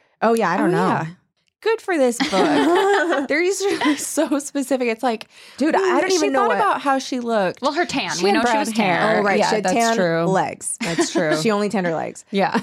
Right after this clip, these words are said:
Speaker 2: <laughs>
Speaker 1: But, like, yeah, usually it's like, "Hmm, if I had to think about what I'd looked like, sure, I'd say I have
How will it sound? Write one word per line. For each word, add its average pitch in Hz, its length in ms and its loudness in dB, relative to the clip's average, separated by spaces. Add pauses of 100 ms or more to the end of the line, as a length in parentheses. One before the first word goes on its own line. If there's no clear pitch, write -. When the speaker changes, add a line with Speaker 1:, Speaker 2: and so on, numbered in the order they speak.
Speaker 2:
<laughs> 294 460 0 (180)
Speaker 1:
But, 233 200 0
like, 240 160 2
yeah, 233 100 2
usually 262 420 -2
it's 240 160 -2
like, 226 200 -6
"Hmm, 262 280 -4
if - 100 -8
I 277 40 -2
had 339 140 2
to 277 40 -4
think 277 220 -6
about 226 200 -2
what 185 140 -2
I'd 165 180 -2
looked 240 280 -6
like, 160 260 -6 (360)
sure, 339 300 -2
I'd 226 220 0
say 262 240 -2
I 254 100 2
have 220 240 -2